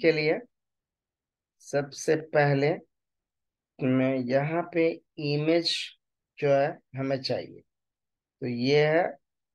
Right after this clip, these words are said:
यहाँ पे जाएंगे और यहाँ पे dot images folder और इसमें slider one जो है इसे select किया।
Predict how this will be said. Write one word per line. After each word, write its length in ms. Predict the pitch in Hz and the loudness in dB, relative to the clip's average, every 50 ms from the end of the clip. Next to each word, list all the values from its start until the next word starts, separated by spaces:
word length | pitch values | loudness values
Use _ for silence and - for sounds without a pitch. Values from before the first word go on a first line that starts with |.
| _ _ - | _ _ -10
यहाँ 300 | 120 123 131 131 135 139 135 147 | -6 -4 -2 -2 -2 -2 -2 -2
पे 120 | 147 135 | -2 0
जाएंगे 460 | 135 143 143 147 147 147 143 156 180 240 - - _ _ _ _ _ _ _ _ _ _ _ _ _ _ _ _ | 2 2 2 2 2 0 0 0 -2 -2 -6 -12 _ _ _ _ _ _ _ _ _ _ _ _ _ _ _ _
और 140 | - 135 131 | -6 -4 -2
यहाँ 340 | 131 131 135 135 139 139 143 139 - - | 0 0 0 0 0 -2 -4 -4 -4 -4
पे 260 | 143 147 151 147 - - - _ _ _ _ - 139 | -2 0 0 -2 -2 -4 -10 _ _ _ _ -10 -2
dot 480 | 127 139 139 131 131 139 156 180 185 - _ _ _ - - _ _ _ _ _ _ _ _ _ _ _ _ _ _ 135 | 2 4 6 6 6 4 4 0 -2 -6 _ _ _ -20 -20 _ _ _ _ _ _ _ _ _ _ _ _ _ _ -4
images 580 | 135 135 139 139 135 131 139 143 139 - - - | -2 0 0 0 0 0 -2 -4 -4 -6 -6 -4
folder 460 | 147 147 147 143 143 156 175 202 247 - - _ _ _ _ _ _ _ _ - | -2 0 2 4 6 6 6 6 2 -4 -14 _ _ _ _ _ _ _ _ 0
और 120 | 143 143 | 2 2
इसमें 480 | 147 139 131 131 123 139 151 151 156 156 | 2 0 -2 -6 -6 -4 -2 0 0 -2
slider 640 | 156 - - 143 135 135 139 139 131 139 139 135 123 127 | -4 -4 -4 -2 2 4 4 4 4 2 0 -2 -2 -2
one 260 | 123 - 78 - - - _ _ _ _ _ _ _ _ _ _ _ _ _ _ _ _ _ _ _ _ _ _ _ _ _ _ _ _ _ _ _ | -6 -6 -8 -12 -18 -20 _ _ _ _ _ _ _ _ _ _ _ _ _ _ _ _ _ _ _ _ _ _ _ _ _ _ _ _ _ _ _
जो 100 | 147 151 | 0 2
है 220 | 143 143 147 165 180 - _ _ _ _ _ _ _ - | 2 4 2 0 -4 -8 _ _ _ _ _ _ _ -8
इसे 300 | 139 127 127 - 147 123 | -8 -8 -4 -4 -4 -4
select 520 | 127 - - 135 143 139 143 143 143 - - | -4 -4 2 4 6 6 6 4 2 -4 -4
किया। 260 | 165 151 151 170 | -2 0 0 0